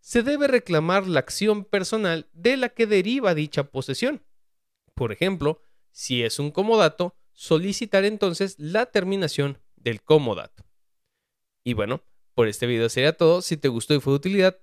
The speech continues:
no olvides dejarme tu like. Comparte el contenido para que más gente lo conozca y, lo más importante, si aún no estás suscrito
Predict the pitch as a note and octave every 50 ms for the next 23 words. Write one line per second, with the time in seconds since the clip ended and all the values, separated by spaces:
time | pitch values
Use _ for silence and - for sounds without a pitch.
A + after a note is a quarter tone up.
0 | - _ D3+ E3 G3 A#3 C4 A3+ A3 A3 A3+ A#3 G3 E3+ - - C3 C3 C3 B2+
1 | - - C3 C#3+ D#3+ D#3 - _ _ _ _ _ _ _ _ _ _ _ G#3+ G#3+
2 | A#3+ C4+ - E4 D4 - G#3+ E3+ E3 D3 C#3+ D3 E3 F3 E3 E3 C3+ - - A#2+
3 | A2+ A2+ - - B2 A#2+ C3 C#3 C3+ - F3+ F3 F3+ E3 - - F#3+ F#3 F#3 F3+
4 | - - - E3+ F#3 F#3 F#3+ G3+ G3 - G#3+ G3 G#3 G3+ G#3 G#3+ G#3 G3+ - -
5 | - _ _ - - - - - C3+ A#2+ A#2+ B2 D#3 E3 D#3 C3+ B2 C3 C#3 B2+
6 | A2 - - G2+ G2 G2 - C#3 C#3 - - D3 C3+ - E3 E3 -